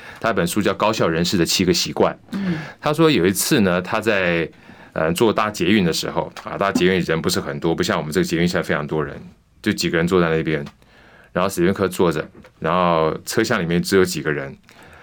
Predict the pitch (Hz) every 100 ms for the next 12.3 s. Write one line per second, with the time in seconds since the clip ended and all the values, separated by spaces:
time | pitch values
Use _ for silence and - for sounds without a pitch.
0 | - - _ 92 117 113 123 101 95 107
1 | 90 - _ _ - - - _ - 87
2 | 101 76 76 82 - - 110 135 92 101
3 | 85 76 - 78 78 - - _ _ _
4 | _ _ 165 131 127 85 87 110 107 110
5 | 107 92 85 80 80 87 95 92 85 87
6 | 123 82 87 - - _ - - 104 104
7 | 90 90 107 101 90 - - 76 80 170
8 | - 85 73 78 - _ - 80 - 78
9 | 87 78 - 78 73 - - - - -
10 | - - 92 98 107 92 90 98 - 78
11 | 85 87 92 76 76 80 85 87 80 76
12 | 73 76 -